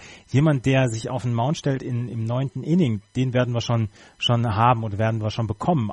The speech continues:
Aber, ähm, ob das, ob das jemand ist, der, ähm,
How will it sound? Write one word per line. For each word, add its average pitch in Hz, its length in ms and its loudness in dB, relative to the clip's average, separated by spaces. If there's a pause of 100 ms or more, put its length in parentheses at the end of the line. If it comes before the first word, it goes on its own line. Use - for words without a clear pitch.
Aber, 107 460 2 (400)
ähm, 110 420 2
ob - 180 -8
das, - 360 -2
ob - 160 -8
das 104 180 -4
jemand 110 320 0
ist, - 380 -4
der, 107 420 0
ähm, 101 560 -2